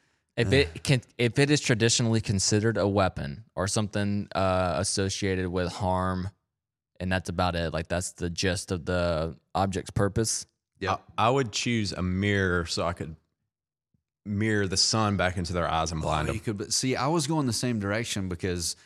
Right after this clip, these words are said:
Speaker 2: the gladiators would throw sand and stuff like that and
Speaker 3: Yeah.
Speaker 1: Pocket sand.
Speaker 3: Pocket sand.
Speaker 2: temporarily
Speaker 3: <laughs> Yeah.
Speaker 2: blind their opponent. A mirror, that's a great idea. Uh, you'd have to be very accurate with the mirror
Speaker 3: Yeah.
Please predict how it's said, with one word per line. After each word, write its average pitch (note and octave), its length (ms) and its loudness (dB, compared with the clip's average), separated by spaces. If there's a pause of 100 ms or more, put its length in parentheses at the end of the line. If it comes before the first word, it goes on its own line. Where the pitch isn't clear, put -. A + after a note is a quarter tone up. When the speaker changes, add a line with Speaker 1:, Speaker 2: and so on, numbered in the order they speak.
(220)
Speaker 2:
the G2 60 -4
gladiators G#2+ 640 0
would G#2+ 160 0
throw G2+ 280 -2
sand G2 520 -2
and E2+ 80 -4
stuff - 280 -6
like F2 180 -6
that F2+ 220 -4
and - 120 -8
Speaker 3:
Yeah. - 140 4
Speaker 1:
Pocket F#3 300 4
sand. A#2+ 640 4
Speaker 3:
Pocket A#2+ 260 4
sand. A#2+ 160 2
Speaker 2:
temporarily G#2+ 580 2
Speaker 3:
<laughs> - 20 -2
Yeah. - 120 -2
Speaker 2:
blind F#2+ 600 2
their F2 220 -2
opponent. F#2+ 460 -2
A F#2+ 80 -4
mirror, G2 380 0
that's G2+ 240 0
a F#2 40 -4
great E2 280 -4
idea. D#2 480 -6 (500)
Uh, F2 220 -2
you'd G2+ 140 0
have A2+ 160 2
to A2+ 80 -4
be G2 120 0
very F#2+ 360 -2
accurate F2+ 500 -4
with D#2+ 120 -12
the D#2+ 80 -8
mirror D2+ 300 -6
Speaker 3:
Yeah. G2+ 220 -4